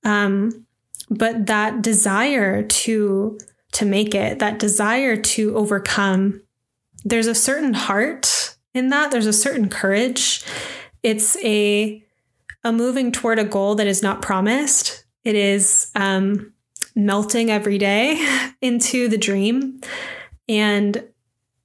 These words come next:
it's kind of visionary, or it's, um, it's lofty, right? And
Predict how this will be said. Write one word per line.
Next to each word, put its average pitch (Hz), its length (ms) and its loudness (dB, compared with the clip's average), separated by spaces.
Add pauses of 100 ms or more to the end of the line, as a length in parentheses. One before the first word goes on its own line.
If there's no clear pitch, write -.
(400)
it's 208 180 0
kind 240 240 0
of 202 80 0
visionary, 196 680 2
or 196 160 0
it's, 190 400 0
um, 202 680 0 (1700)
it's 240 180 -2
lofty, 226 760 -2 (540)
right? 226 520 -2
And 226 400 2